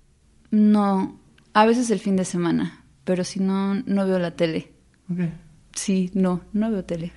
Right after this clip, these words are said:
Speaker 2: ¿Y antes qué veías? ¿Recuerdas alguna caricatura, algún programa?
Speaker 1: Sí, bueno, ¿sabes esta cosa? Eso va a delatar mi edad. ¿Te acuerdas de Fantasías Animadas de Ayer y Hoy?
Speaker 2: Sí.
Speaker 1: Que empezaban súper temprano
Speaker 2: Sí,
Speaker 1: y de
Speaker 2: sí,
Speaker 1: ahí
Speaker 2: sí.
Speaker 1: so-, era esa programación. O sea, veía un montón de caricaturas.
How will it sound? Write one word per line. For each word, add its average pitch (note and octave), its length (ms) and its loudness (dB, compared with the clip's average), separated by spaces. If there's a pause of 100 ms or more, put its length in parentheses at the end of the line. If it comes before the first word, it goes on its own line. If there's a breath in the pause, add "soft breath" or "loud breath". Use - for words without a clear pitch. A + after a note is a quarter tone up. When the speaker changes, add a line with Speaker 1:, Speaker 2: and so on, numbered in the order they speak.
(160)
Speaker 2:
¿Y F#3 100 4
antes F#3 220 2
qué F3+ 100 0
veías? D3 260 0
¿Recuerdas D3 300 -2
alguna C#3+ 220 -2
caricatura, B2+ 480 -4
algún B2+ 200 -4
programa? A#2+ 360 -4
Speaker 1:
Sí, A3+ 200 4
bueno, G3+ 280 0
¿sabes G#3 320 2
esta G#3+ 240 -2
cosa? G3 200 -4
Eso G3 140 -2
va G3+ 80 0
a G3 40 2
delatar F#3 360 -2
mi F3+ 80 -2
edad. F3 160 -4 (240 loud breath)
¿Te - 80 -6
acuerdas G#3+ 300 2
de - 100 2
Fantasías F3 480 0
Animadas F#3 480 4
de F3+ 60 2
Ayer D#3 240 2
y E3+ 100 2
Hoy? F3 340 0
Speaker 2:
Sí. - 160 0
Speaker 1:
Que F3 120 4
empezaban F#3 480 2
súper E3+ 320 -6
temprano E3+ 640 -2
Speaker 2:
Sí, - 160 -2
Speaker 1:
y F3 60 4
de E3+ 60 2
Speaker 2:
sí, F3 60 4
Speaker 1:
ahí E3+ 220 6
Speaker 2:
sí. - 20 0
Speaker 1:
so-, F#3 260 0
era F3+ 300 4
esa F3 180 -2
programación. D#3+ 560 -4
O - 40 -10
sea, G3 100 0
veía F#3 220 6
un G3+ 60 2
montón F#3+ 260 2
de F3 520 0
caricaturas. E3+ 720 -2